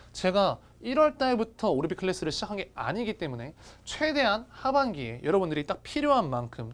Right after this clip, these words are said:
또 아마 제 생각엔 대부분이 아마도 여러분들은 어떤 누군가의 강의를 이미 수강하고 있지 않을까.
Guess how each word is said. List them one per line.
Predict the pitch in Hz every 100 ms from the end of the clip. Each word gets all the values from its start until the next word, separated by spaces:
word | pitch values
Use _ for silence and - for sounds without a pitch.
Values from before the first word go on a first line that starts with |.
| -
또 | 330
아마 | 311 208 202 -
제 | 156
생각엔 | 208 190 151 -
대부분이 | - 175 196 160 156 113 - - - - -
아마도 | 175 269 320 311 311
여러분들은 | 233 226 220 226
어떤 | - - 233 202
누군가의 | 147 180 269 240 220 196
강의를 | 156 156 175 175
이미 | 175 214 - -
수강하고 | - - 269 277 262 180
있지 | -
않을까. | 196 113 110 - 117